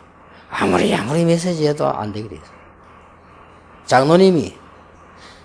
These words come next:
교회 다니면서 목사님이 어떤 사정이 있고 어떤 어려움이 있고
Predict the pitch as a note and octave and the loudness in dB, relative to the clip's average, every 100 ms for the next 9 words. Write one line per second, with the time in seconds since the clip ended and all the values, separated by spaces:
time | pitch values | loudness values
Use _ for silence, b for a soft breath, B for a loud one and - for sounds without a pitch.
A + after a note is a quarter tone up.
0 | B - - - C3+ D#3 E3 D#3 B2+ G#2 | B -20 -16 0 4 6 6 6 0 -4
1 | G2 F2+ - B2+ F3+ F3 F3+ E3 C3+ A2 | -10 -16 -10 2 2 2 0 0 0 -2
2 | F3 F#3+ D#3 C#3+ C#3+ B2 G2+ F2+ A2+ F#3+ | 0 -2 -2 -2 -2 -2 -6 -8 -4 -2
3 | G#3 G3 F3 C#3 A2 | 0 2 2 0 -6